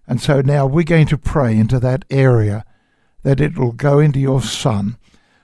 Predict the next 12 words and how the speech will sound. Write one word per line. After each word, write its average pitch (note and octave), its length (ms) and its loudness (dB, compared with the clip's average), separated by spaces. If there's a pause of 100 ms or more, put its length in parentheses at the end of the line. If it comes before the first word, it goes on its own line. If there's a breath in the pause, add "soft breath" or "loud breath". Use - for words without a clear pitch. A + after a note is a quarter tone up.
Loving D3 420 0
Father, D3 440 -2
in C#3+ 80 0
the C#3+ 140 2
name D3 320 4
of C3 160 -2
Jesus, C3 560 0
we A#2 100 -2
pray. G#2+ 480 0 (920 soft breath)
And C3 180 0
it, D3 120 -2
where D#3+ 360 0